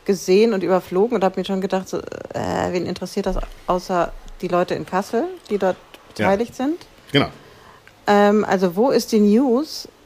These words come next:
Speaker 1: in dem Newsletter diesbezüglich, außer dass ich
Speaker 2: <laughs>
Speaker 1: irgendwie, ja, also weißt du, außer dass ich halt jemand
Speaker 2: Na, die
Speaker 1: da
Speaker 2: News
Speaker 1: in
Speaker 2: ist,
Speaker 1: den
Speaker 2: finde ich schon,
Speaker 1: Haaren
Speaker 2: dass,
Speaker 1: hat.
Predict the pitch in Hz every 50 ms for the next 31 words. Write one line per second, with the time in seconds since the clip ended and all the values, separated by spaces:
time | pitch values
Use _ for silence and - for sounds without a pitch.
0 | - _ _ - - - - - - - 202 202 208 202 202 196 196 190 196 196
1 | 196 - 202 196 196 - 220 226 254 302 285 269 - - - - 214 208 - -
2 | 202 - - 233 240 220 - - 202 214 226 220 208 214 214 226 202 208 - 208
3 | 202 220 214 214 208 - 202 208 226 294 - - 202 202 208 220 269 - - 339
4 | 359 - - - 240 240 262 254 254 - 254 - 247 226 220 - 220 214 220 156
5 | 165 185 165 156 156 185 233 247 196 208 185 - 202 208 208 - - - - -
6 | - - - - - - - - - - 175 185 170 - - - 165 190 220 233
7 | 220 170 151 214 240 285